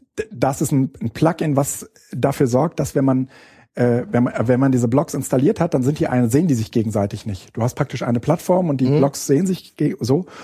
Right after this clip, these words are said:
Speaker 1: Und wenn du jetzt aber trotzdem irgendwie Posts einmal geschrieben hast und du möchtest die, äh, in ein anderes Block duplizieren, dann geht das nur mit diesem Plugin.
Speaker 2: Okay.
Speaker 1: Das ist aber ganz nett, weil ich habe jetzt zum Beispiel
Speaker 2: Multiposting.
Speaker 1: Ja, ich habe jetzt zum Beispiel einen, einen Blog, das,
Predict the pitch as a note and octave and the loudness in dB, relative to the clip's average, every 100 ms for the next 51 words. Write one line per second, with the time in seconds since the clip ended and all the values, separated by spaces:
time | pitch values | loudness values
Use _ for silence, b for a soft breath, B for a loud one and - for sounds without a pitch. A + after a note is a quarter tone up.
0 | B B - C3+ D#3+ D3+ D#3 D3+ C3+ F3 | B B 0 2 4 4 2 0 0 -2
1 | - F3 D3 D3 C#3 - E3 A3 - - | -2 0 2 2 0 0 0 0 -4 -12
2 | - D3+ D3 C3+ - F#3 G3+ C3 A#3 - | -4 0 0 0 -2 0 2 2 0 -4
3 | - B B B - C3+ D3+ - D3+ - | -12 B B B 0 2 2 0 -6 -2
4 | D#3 D#3+ - - C3 B2+ - C#3+ C3+ D3 | 0 0 -4 0 2 2 0 0 0 2
5 | F#3 D3+ - E3 - - - F#3 C3+ C#3+ | 2 0 0 -2 -2 -10 -12 -2 0 2
6 | C3+ - - F#3+ D#4+ _ _ _ B B | -2 0 0 0 -4 _ _ _ B B
7 | - C#3+ D3 D#3+ E3 - D#3+ E3+ D3 C3+ | -2 0 2 2 0 0 2 2 2 2
8 | C3+ - A#2+ G#2+ F#2+ - _ - A2 F2 | 0 0 0 -2 -6 -10 _ -14 -8 -6
9 | D#2 - - F#3+ F3 C3+ C#3 C3+ C3+ - | -6 -4 0 0 0 2 2 2 0 -2
10 | G#3 - B2+ C#3 C3+ D#3 D#3 - C3 C3 | -2 0 0 0 0 -4 -4 2 2 4
11 | - C#3+ G2+ G2+ - F#2 F2 - _ B2+ | 2 2 0 0 -2 -4 -4 -10 _ 2
12 | C3 F#3+ F#3 E3+ D#3+ D#3 - C3+ C#3 - | 2 0 -2 0 0 -2 0 0 2 2
13 | C#3 C3 A#2+ C3 B2+ F#3+ - C#3+ C3+ - | 0 0 -2 -2 0 -2 -2 -4 -4 -8